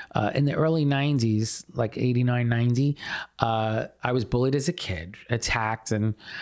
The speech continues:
uh, thrown down the steps, thrown, you know, beaten up all the time, and, uh, had a very tough childhood. I wound up staying out of school because I was afraid to go to school, and then,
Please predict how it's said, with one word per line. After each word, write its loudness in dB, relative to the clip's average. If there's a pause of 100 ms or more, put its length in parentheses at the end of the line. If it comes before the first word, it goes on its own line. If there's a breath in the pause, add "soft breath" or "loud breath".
(260 loud breath)
uh, 2
thrown 0
down 0
the -2
steps, -4
thrown, 0
you -4
know, 0
beaten -2
up -2
all -2
the -8
time, -2
and, 0 (420 loud breath)
uh, 0
had 0
a 2
very 2
tough -2
childhood. 0
I 2
wound 0
up -4
staying 0
out -2
of -4
school 0 (340 loud breath)
because 0
I 2
was -2
afraid -4
to -6
go 0
to 0
school, 2
and 0
then, 0